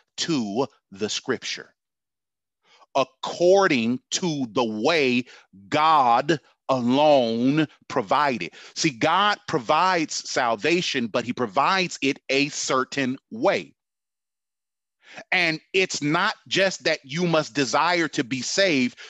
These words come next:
You got to be des-, you got to desire to be saved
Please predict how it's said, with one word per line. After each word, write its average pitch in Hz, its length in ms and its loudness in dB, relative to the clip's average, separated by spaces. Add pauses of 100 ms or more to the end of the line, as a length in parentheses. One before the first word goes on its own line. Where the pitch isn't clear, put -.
(100)
You 156 160 -4
got 160 280 -2
to 165 100 -2
be 156 200 -2 (140)
des-, 127 320 -4
you 165 160 -2
got 156 280 -2
to 156 80 0
desire 143 880 0 (240)
to 165 140 2
be 151 220 0
saved 170 800 0